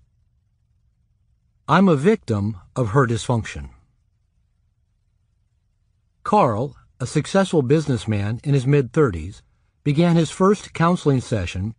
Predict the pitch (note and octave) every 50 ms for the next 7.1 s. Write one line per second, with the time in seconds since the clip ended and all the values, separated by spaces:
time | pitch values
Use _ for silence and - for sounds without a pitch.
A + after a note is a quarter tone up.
0 | _ _ _ _ - C3+ C3+ A#2+ - C3 - C#3 C3 - - G3 G#3+ G#3 G#3 G3
1 | F3+ D#3+ D3 C#3+ C#3+ D3 D3+ C#3 A#2 G#2+ - B2 A#2 G#2+ - - - B2 B2 A#2+
2 | G#2+ A#2+ B2 B2 B2+ D#3+ F#3 G#3 - - A2 F#2+ - F#2+ G2 - - - _ _
3 | _ _ _ _ C3 C#3 C3+ D3 D3+ C3+ B2+ A2+ G#2+ G2+ A2+ - - - B2+ A#2+
4 | A#2+ A2 F#2 D#2 C#2+ - _ _ _ _ _ _ _ _ _ _ _ _ _ _
5 | _ _ _ _ _ _ _ _ - C3 D3 D3+ D#3+ E3+ F3+ - - C#3+ C3+ A#2
6 | B2 G#2+ - - D3 C3+ - - - B2+ A#2 - - - - F3 E3 D#3+ D#3 D#3
7 | C#3+